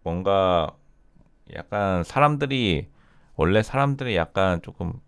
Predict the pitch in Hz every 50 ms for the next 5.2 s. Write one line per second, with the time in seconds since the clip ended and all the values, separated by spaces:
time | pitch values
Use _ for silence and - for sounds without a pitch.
0 | _ _ - - - - - - 98 110 - - - 87 98 120 131 127 127 127
1 | 123 107 92 85 82 - 110 107 85 76 - - - 135 143 151 147 135 123 -
2 | - 131 139 139 139 127 - 113 95 85 85 85 - - 127 135 139 139 113 104
3 | - - 127 127 131 135 127 - 104 92 98 113 110 87 69 69 - - _ _
4 | _ - - - 120 117 113 - - - 113 104 92 82 - - 107 101 - _
5 | - 107 98 87